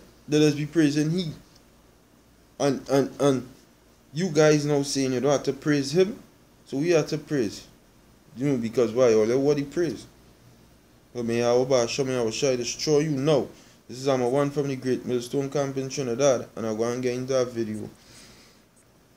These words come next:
Basically, we have, we have to fight for our heritage because it have some people right now calling themselves us, these so-called Jews, right? We have to fight for what we believe in.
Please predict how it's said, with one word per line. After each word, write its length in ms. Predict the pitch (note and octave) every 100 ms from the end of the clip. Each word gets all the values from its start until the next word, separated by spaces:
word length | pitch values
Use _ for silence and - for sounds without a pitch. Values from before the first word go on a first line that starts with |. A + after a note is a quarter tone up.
| _ _ _ _
Basically, 560 | B2 A#2 A#2+ A#2+ A#2+ A#2+
we 120 | A#2
have, 240 | A#2 A#2 A2+
we 100 | A2+
have 160 | A#2+
to 100 | A#2+
fight 300 | A#2 - C3
for 260 | B2+ B2 A#2+
our 80 | A#2
heritage 540 | D3 D3+ C3 A2 G2+
because 320 | G2+ A2+ G#2
it 100 | G2+
have 300 | C3+ C3+ C3+ - - -
some 220 | - A#2
people 480 | A2+ E3 D#3 B2 A#2
right 220 | A#2 A#2 A2+
now 220 | B2+ A#2
calling 420 | - C3 A#2 B2
themselves 400 | A#2+ - C3 B2 -
us, 360 | B2+ - - - _ -
these 160 | A2+ -
so-called 500 | C3+ - A#2 A2+ G#2+
Jews, 420 | B2 A#2+ E2+ - _ _ _ -
right? 300 | A2+ C3+ C3+
We 60 |
have 120 | A2+ A2+
to 100 | A2+
fight 260 | B2+ A#2
for 180 | A#2 A#2
what 80 | A2+
we 60 |
believe 500 | A2+ A#2 A#2+ C3 B2+
in. 160 | C#3+ G2+